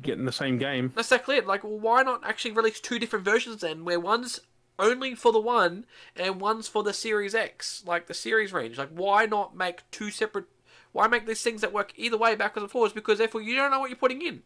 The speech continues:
Speaker 2: It's the exact
Speaker 1: I
Speaker 2: same thing at the
Speaker 1: haven't,
Speaker 2: end of the day. Like,
Speaker 1: I can't even test back compat. I haven't installed one game apart
Speaker 2: that,
Speaker 1: from Rocket
Speaker 2: and
Speaker 1: League.
Speaker 2: that's exactly, and that's the big thing that gets me with the Xbox is you don't know what you're putting in it. You're just assuming,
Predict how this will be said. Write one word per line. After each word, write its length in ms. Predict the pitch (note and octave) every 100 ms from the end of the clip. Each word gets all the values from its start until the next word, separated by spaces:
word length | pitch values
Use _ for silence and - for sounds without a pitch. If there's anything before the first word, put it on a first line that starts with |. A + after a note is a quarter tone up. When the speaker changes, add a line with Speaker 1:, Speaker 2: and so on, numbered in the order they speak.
| _ _ _ _ _ _ _ _ _
Speaker 2:
It's 100 | A#3
the 80 | D4+
exact 220 | C#4 D4
Speaker 1:
I 80 | D4
Speaker 2:
same 80 | D4
thing 120 | -
at 40 | C#4+
the 60 |
Speaker 1:
haven't, 80 | B3+
Speaker 2:
end 80 | B3
of 40 | F#3+
the 60 |
day. 40 | B2+
Like, 340 | - - -
Speaker 1:
I 60 | D3
can't 220 | - G#3
even 160 | G#3 C#3+
test 320 | - D3 -
back 200 | C#3 C#3
compat. 400 | C3+ A#2 A#2+ B2 _ _
I 80 | D3
haven't 160 | C#3+
installed 380 | C#3 B2 C3 B2 A#2
one 260 | B2+ B2
game 200 | B2 A#2+
apart 140 | A2+ G#3+
Speaker 2:
that, 140 | A#3
Speaker 1:
from 180 | A#2+ A#2
Rocket 240 | B2+ -
Speaker 2:
and 100 | G3+
Speaker 1:
League. 80 | G3+
Speaker 2:
that's 260 | G#3+ A3 -
exactly, 340 | A3+ A#3 A#3
and 100 | A3+
that's 160 | G3 A#3+
the 80 | B3+
big 200 | A#3+ A3
thing 200 | A3+ G3
that 100 | F3
gets 180 | E3+ -
me 80 | F#3
with 180 | F3+
the 120 | D#3+ D#3
Xbox 480 | E3+ - C#3+ C3
is 200 | D#3+ C#3+ - - _
you 240 | D#3+ B3 B3+
don't 320 | A3 A3+ E3
know 200 | F#3 F#3
what 280 | E3+ F3 -
you're 120 | E3+
putting 380 | E3+ F3+ E3 C#3+
in 100 | G#2+
it. 100 | - _ _ _ _ _
You're 280 | F3 B3+ D4
just 180 | C4 B3+
assuming, 400 | A3+ A#3+ A3